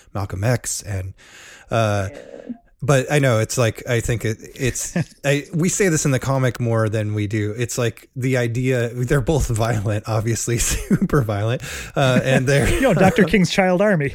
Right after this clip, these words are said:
Speaker 3: <laughs>
Speaker 1: Yeah. Uh, it's like, yeah, you can't say that he's the, uh, <laughs> good guy,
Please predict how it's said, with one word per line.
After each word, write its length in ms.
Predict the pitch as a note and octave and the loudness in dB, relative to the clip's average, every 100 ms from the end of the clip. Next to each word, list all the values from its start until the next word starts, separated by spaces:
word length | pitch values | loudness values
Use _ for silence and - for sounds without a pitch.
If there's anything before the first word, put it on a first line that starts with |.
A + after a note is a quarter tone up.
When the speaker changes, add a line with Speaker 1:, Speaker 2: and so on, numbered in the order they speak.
| - | -6
Speaker 3:
<laughs> 160 | E4 - | -4 2
Speaker 1:
Yeah. 240 | E3 B2 A2 | 4 4 4
Uh, 340 | C4 C3 A2+ C3 | 4 4 4 2
it's 260 | D3 C#3 | 0 0
like, 260 | D#3 C3+ - - | 2 0 -2 -4
yeah, 160 | D#3 A#2 | 0 0
you 160 | A#2 C3 | 0 -2
can't 260 | A3 C3 | -4 -4
say 240 | - B2+ B2 | -4 -2 -2
that 400 | A2+ G#2+ - - | -2 -4 -6 -14
he's 340 | - B2 A#2 | -8 -6 -6
the, 360 | A#2+ G#2+ G2+ - _ - | -4 -4 -6 -12 _ -4
uh, 280 | A2+ G2+ - - - - | -2 -4 -8 -14 -20 -12
<laughs> 200 | E3+ A2 | -8 -4
good 360 | C3+ C#3 C#3 A#2+ | -2 -2 -2 -4
guy, 300 | G#2 G2+ | -6 -6